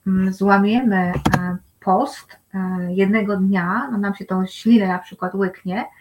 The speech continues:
mm, no to, to już do końca dnia jest, e, dzień jest spalony, ale możemy po prostu ramadan przedłużyć o jeden dzień. To jest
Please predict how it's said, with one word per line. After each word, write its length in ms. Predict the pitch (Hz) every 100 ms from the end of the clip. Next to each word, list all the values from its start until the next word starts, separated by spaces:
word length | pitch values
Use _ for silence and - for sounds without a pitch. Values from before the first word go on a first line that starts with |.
| - - -
mm, 380 | 196 190 190 196
no 80 | 233
to, 120 | 269
to 220 | - 254
już 100 | 247
do 100 | 226
końca 360 | 226 226 226 220
dnia 160 | 208 202
jest, 320 | 196 - _ _
e, 200 | 185 180 175
dzień 320 | 175 190 226
jest 160 | 202 -
spalony, 560 | - 190 180 175 240 - - - -
ale 220 | 196 254
możemy 340 | 269 233 247 269
po 100 | 247
prostu 520 | 208 202 - 254 -
ramadan 500 | - 208 196 196 226
przedłużyć 500 | 226 233 196 202 -
o 40 | 196
jeden 320 | 190 196 185
dzień. 160 | 165 - - -
To 100 | 185
jest 220 | 190 196